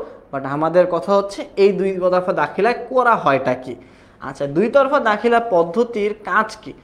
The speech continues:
যে, যে পদ্ধতিতে কোনো ব্যক্তি বা প্রতিষ্ঠান লেনদেন সমূহের debit credit বিশ্লেষণপূর্বক, তাহলে কি কি বিশ্লেষণপূর্বক? debit এবং credit বিশ্লেষণপূর্বক বিজ্ঞানসম্মত পদ্ধতিতে হিসাবের বইতে,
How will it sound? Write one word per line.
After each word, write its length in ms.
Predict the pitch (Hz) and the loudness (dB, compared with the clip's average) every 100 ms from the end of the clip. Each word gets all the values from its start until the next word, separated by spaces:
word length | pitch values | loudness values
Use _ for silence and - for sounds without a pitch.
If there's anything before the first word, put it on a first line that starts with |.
| - - | -18 -10
যে, 60 | 160 | -8
যে 340 | 143 208 269 277 | -2 0 0 4
পদ্ধতিতে 520 | 190 190 220 240 254 | 2 2 -4 -2 -2
কোনো 240 | 247 247 | 0 -4
ব্যক্তি 420 | 190 175 170 - 233 | -2 -2 -2 -4 -2
বা 80 | |
প্রতিষ্ঠান 640 | 226 208 208 233 - 247 214 | 0 -2 -4 -8 -6 -6 0
লেনদেন 460 | 160 185 190 214 | 0 0 -2 -4
সমূহের 560 | 214 196 196 190 202 143 | -4 -6 -6 -4 -4 0
debit 380 | 160 160 233 - | 2 2 0 -2
credit 320 | 220 226 175 | -2 -2 -4
বিশ্লেষণপূর্বক, 840 | 165 - 196 214 180 143 127 127 - - - - | -6 -2 0 0 -2 -4 -6 -10 -18 -20 -20 -8
তাহলে 160 | 180 196 | -4 -2
কি 220 | 196 226 | -4 -8
কি 180 | 226 247 | -4 -4
বিশ্লেষণপূর্বক? 1000 | 226 226 233 233 226 220 214 226 277 - - - - | -4 -4 -6 -4 -8 -8 -4 -2 -2 -4 -20 -20 -12
debit 460 | 127 170 175 262 240 | -2 0 2 2 2
এবং 300 | 196 208 208 | 2 0 -2
credit 300 | 190 185 214 | -2 0 0
বিশ্লেষণপূর্বক 800 | 214 - 208 214 190 180 170 190 | -4 -2 -2 -2 -2 -2 0 -2
বিজ্ঞানসম্মত 880 | 180 165 180 180 254 254 254 226 220 175 | -2 -6 -4 2 2 2 0 0 -2 -4
পদ্ধতিতে 460 | 165 156 165 196 185 | -4 -4 -8 -10 -10
হিসাবের 500 | 170 - 202 214 185 | -8 -2 0 2 2
বইতে, 440 | 175 233 - | 0 0 -2